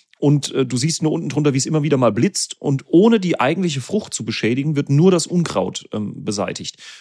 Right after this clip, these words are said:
Und das ist natürlich eine wunderbare Möglichkeit, ohne Chemikalien, ähm, trotzdem hochwertige Produkte, auch effizient Produkte herzustellen. Nicht ganz billig, das Teil, ähm, ist auch ein, ein ordentlicher Millionenbetrag, den man dafür investieren muss, auch als Landwirt. Aber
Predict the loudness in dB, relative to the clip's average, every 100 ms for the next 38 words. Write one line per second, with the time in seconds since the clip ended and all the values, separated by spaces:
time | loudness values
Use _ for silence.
0 | _ -12 -8 -4 -2 -2 -2 0 2 4
1 | 4 2 2 0 -2 -2 0 2 2 2
2 | 0 -4 -2 -2 -2 -2 -2 -4 _ _
3 | _ _ -2 0 0 -2 -2 -4 -2 -2
4 | 0 0 -2 -2 -4 -4 -4 -4 -2 -2
5 | -2 -6 -6 -4 -6 -6 -8 -6 -6 -6
6 | -8 -8 -8 -8 -14 -20 -20 _ -2 0
7 | 4 2 4 2 2 0 -2 0 0 0
8 | -2 -6 -2 0 0 -2 -4 -2 -2 -2
9 | -4 -4 -6 -4 -2 0 0 2 2 2
10 | 0 -2 -2 -2 0 0 -2 -2 -4 -2
11 | 2 2 4 2 2 0 0 0 0 0
12 | 0 -2 -4 -6 -20 -20 -20 -20 -20 _
13 | -2 0 0